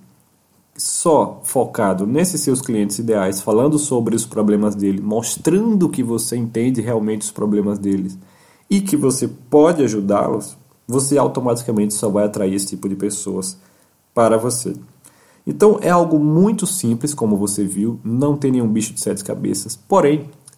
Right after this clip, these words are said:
algo que precisa ser pensado. E aí é onde entra o erro das pessoas, eles não pensam, simplesmente fazem conteúdo, "Ah, eu quero falar sobre isso hoje, ah, hoje eu acordei e quero falar sobre isso." E aí,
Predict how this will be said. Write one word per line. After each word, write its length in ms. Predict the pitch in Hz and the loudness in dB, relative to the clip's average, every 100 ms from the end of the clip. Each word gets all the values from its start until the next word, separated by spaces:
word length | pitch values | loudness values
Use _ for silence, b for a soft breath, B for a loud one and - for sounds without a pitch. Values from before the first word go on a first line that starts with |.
| _ | _
algo 220 | - 156 156 | 0 2 2
que 120 | 175 | -4
precisa 640 | - 143 - - 233 175 | -2 -4 -2 0 2 2
ser 200 | - 131 | 0 -2
pensado. 600 | 110 95 - 87 82 - - | -2 -4 -6 -8 -10 -12 -10
E 180 | 110 117 | -2 2
aí 380 | 120 117 156 165 | 4 4 4 4
é 40 | |
onde 360 | 131 117 101 104 | 2 2 0 0
entra 360 | 104 104 110 - | 0 0 -4 -4
o 180 | 117 110 | -4 2
erro 260 | 117 113 | 2 0
das 200 | 101 104 | -2 -2
pessoas, 400 | 104 110 - 107 | -2 -6 -4 -2
eles 180 | 113 123 | 0 0
não 140 | 139 143 | 0 0
pensam, 400 | 139 120 - 92 B B | 0 0 -4 -12 B B
simplesmente 960 | - - 127 127 131 123 127 139 147 147 B B | -12 -6 -4 -2 0 2 2 2 0 -2 B B
fazem 460 | - - 127 165 139 | -6 0 2 2 0
conteúdo, 460 | 135 135 135 131 165 | 0 0 2 2 4
"Ah, 200 | 202 180 | 4 2
eu 80 | |
quero 200 | 156 156 | 2 2
falar 240 | 147 147 139 | 2 2 2
sobre 260 | 139 127 | 0 0
isso 200 | 123 - | 0 0
hoje, 180 | 104 101 | 0 2
ah, 80 | 185 | 2
hoje 180 | 208 190 | 2 2
eu 60 | |
acordei 360 | 190 180 131 135 | 0 0 2 2
e 40 | |
quero 180 | 147 151 | 2 0
falar 260 | 143 131 120 | 0 -2 -2
sobre 300 | - 127 123 | -2 -4 -4
isso." 200 | - - b b b b _ | -6 -10 b b b b _
E 240 | - 208 214 | -4 2 4
aí, 320 | 185 - | 4 0